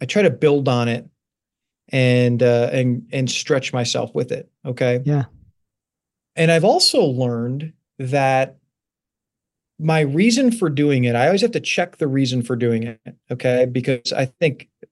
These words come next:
Speaker 1: like most of us, we're like, "Okay, God, uh, we have certain wants and needs that are right there and pressing." Okay. We all do. It's normal.
Speaker 2: Yeah.
Speaker 1: And I don't wanna do it for that alone. My main priority, and this is the checking thing, is,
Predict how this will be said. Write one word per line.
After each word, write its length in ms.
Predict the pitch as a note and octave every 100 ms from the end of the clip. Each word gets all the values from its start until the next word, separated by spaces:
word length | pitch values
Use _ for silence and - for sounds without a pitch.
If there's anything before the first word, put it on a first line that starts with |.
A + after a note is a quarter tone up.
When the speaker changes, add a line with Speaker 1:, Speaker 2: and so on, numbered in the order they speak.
| -
Speaker 1:
like 320 | D3 D3+ D3+
most 300 | E3+ A#3 A#3
of 80 | C3
us, 140 | B2+
we're 60 | C#3+
like, 100 | C3
"Okay, 180 | D3+ D3+
God, 320 | C#3+ C#3 C3+
uh, 220 | C3+ B2+ C3
we 140 | C#3+
have 120 | D3+
certain 300 | - E3+ C#3+
wants 280 | C3+ C#3+ D#3
and 140 | C#3+
needs 340 | C3 C#3+ F#3+ F#3
that 120 | C#3
are 80 | B2+
right 320 | A#2+ B2 C#3+
there 240 | C#3 C3+ C3+
and 100 | A2+
pressing." 440 | A#2+ A#2 - - A#2+
Okay. 180 | - D3
We 140 | D4
all 160 | F4 A#2+
do. 240 | A#2+ B2+ _
It's 120 | -
normal. 500 | D#3 B2+ C3 A3+ A#3 _ _ _ _ -
Speaker 2:
Yeah. 240 | C#3+ C#3 - _ _ _ _ -
Speaker 1:
And 440 | E3+ E3 E3 E3 - _ _ _ _ -
I 120 | E3+
don't 180 | G3 B3+
wanna 220 | A#3+ A3+
do 300 | D3 F3 F3+
it 120 | F3+
for 540 | - - - E3+ E3 D#3
that 340 | C3+ C3 B2+ _ _ -
alone. 380 | B2+ B2 A#2
My 160 | A2+ B2+
main 340 | B2+ C#3+ F3+
priority, 560 | F#3+ F3+ D#3 D3 C3+ B2
and 80 | B2
this 140 | C3+
is 80 | C#3
the 80 | C3
checking 340 | - C3 B2+
thing, 140 | B2+ A#2+
is, 180 | A#2